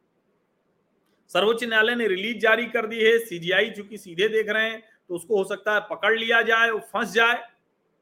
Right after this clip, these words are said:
लेकिन फिर कोई दूसरा इस तरह का काम करेगा। हम आप रोकेंगे तो ये फेक न्यूज रोकी जा सक-, रोका जा सकता है, रोकेंगे हम लोग, क्योंकि चुनाव तक तो ये बढ़ने वाला है।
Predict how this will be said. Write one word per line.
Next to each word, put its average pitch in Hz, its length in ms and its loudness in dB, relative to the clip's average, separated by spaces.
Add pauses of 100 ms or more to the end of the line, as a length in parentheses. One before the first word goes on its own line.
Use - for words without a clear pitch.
(920)
लेकिन 139 180 -14
फिर 165 180 -12
कोई 202 180 -4
दूसरा 208 280 -8
इस 233 160 -8
तरह - 120 -10
का 294 100 -16
काम - 240 -16
करेगा। - 320 -18 (1800)
हम 320 220 6
आप 320 260 6
रोकेंगे 269 440 -4
तो 339 140 -14
ये 233 80 -8
फेक 202 340 -4
न्यूज 180 220 -12
रोकी 135 380 -12
जा 120 160 -10
सक-, 117 260 -16
रोका 120 280 -10
जा 110 140 -12
सकता - 360 -20
है, - 140 -20 (2000)
रोकेंगे 226 380 0
हम 202 120 -4
लोग, 196 220 -10 (520)
क्योंकि 127 180 -20
चुनाव 156 360 -2
तक 175 160 -6
तो 180 60 -6
ये 165 100 -4
बढ़ने 131 340 -6
वाला 120 240 -4
है। 110 180 -14